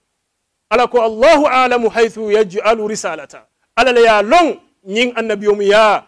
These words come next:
a be a funtindi la dinkiraa miŋ to. Saate moolu, kaabiiloolu, nasiyoŋolu,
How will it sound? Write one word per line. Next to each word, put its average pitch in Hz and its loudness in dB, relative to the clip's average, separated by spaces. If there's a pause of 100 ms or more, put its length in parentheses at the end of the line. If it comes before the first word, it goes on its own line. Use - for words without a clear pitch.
(100)
a 170 -6
be 170 -6
a 165 -4
funtindi 165 -14
la 143 -10
dinkiraa 135 -18
miŋ 123 -20
to. - -20 (1500)
Saate 269 2
moolu, 262 2 (280)
kaabiiloolu, 277 2
nasiyoŋolu, 311 2